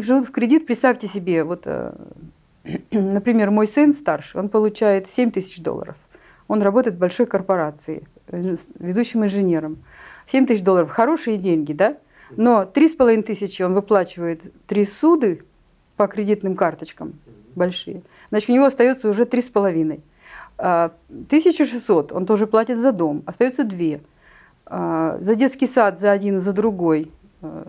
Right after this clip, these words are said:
там по шестьсот долларов за, за хороший детский сад, это уже остаётся там е-, меньше тысячи,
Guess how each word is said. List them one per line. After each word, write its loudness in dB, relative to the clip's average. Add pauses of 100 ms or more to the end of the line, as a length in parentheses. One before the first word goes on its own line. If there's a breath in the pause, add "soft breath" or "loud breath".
там -2
по -8
шестьсот -2
долларов -4 (260)
за, -2
за 0
хороший -2
детский -12
сад, -4
это -2
уже 2
остаётся -2
там -2
е-, -4
меньше -2
тысячи, 0